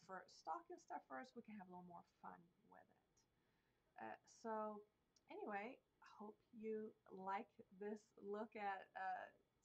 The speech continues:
some ideas for stocking stuffers, and thank you for bearing with me <laughs> as I'm trying to figure out how to do video with, with, um,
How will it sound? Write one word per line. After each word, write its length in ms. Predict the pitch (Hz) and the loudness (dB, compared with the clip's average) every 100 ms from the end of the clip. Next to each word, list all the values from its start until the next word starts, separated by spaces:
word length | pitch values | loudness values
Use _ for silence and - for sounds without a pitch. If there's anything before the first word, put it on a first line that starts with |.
| - | -4
some 240 | 208 190 190 | -2 0 0
ideas 560 | 185 180 185 190 220 - | -2 0 -2 -2 -4 -6
for 140 | 190 185 | -8 -8
stocking 480 | - 208 190 220 226 | -6 -6 -4 -4 -6
stuffers, 720 | - 254 - 254 254 240 - | -6 -8 -6 -6 -6 -8 -8
and 120 | 190 196 _ _ _ | -12 -12 _ _ _
thank 160 | 226 208 | -4 -2
you 80 | 226 | -4
for 120 | 185 | -4
bearing 360 | 180 180 180 185 | -2 0 0 -2
with 260 | 233 254 247 262 | -2 -2 -2 -4
me 320 | 247 240 - | 0 0 2
<laughs> 360 | 220 - _ - | 2 0 _ 0
as 280 | 214 202 190 - _ - - - - | 2 2 -2 -12 _ -20 -20 -20 0
I'm 480 | 202 196 190 190 208 - _ - | 6 6 6 2 -2 -6 _ 2
trying 200 | 214 202 | 4 4
to 80 | |
figure 200 | 214 185 | 2 6
out 160 | 190 190 | 6 6
how 80 | 185 | 2
to 80 | 180 | 2
do 240 | 185 185 175 | 2 0 0
video 560 | 185 180 180 175 175 175 | 0 2 4 4 2 0
with, 400 | 175 170 165 180 - _ _ _ _ _ _ _ _ 190 | 0 0 -2 -6 -10 _ _ _ _ _ _ _ _ -2
with, 340 | 190 180 190 - | 0 0 -2 0
um, 360 | 78 - - | 0 -2 -6